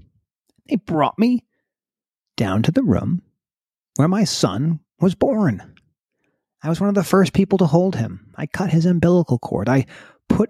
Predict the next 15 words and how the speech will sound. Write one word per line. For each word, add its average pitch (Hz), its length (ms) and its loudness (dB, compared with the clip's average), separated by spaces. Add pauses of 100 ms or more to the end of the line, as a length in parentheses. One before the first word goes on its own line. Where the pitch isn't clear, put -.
my 175 260 0
finger 190 580 -2
in 160 140 2
his 151 260 -4
hand, 202 580 -2
and 135 120 -4
his 147 200 -10
hand 196 500 -8 (640)
wrapped 165 640 -2
around 151 580 0
my 139 220 2
finger, 139 460 0
and 131 100 2
I 135 100 2
said, 143 320 0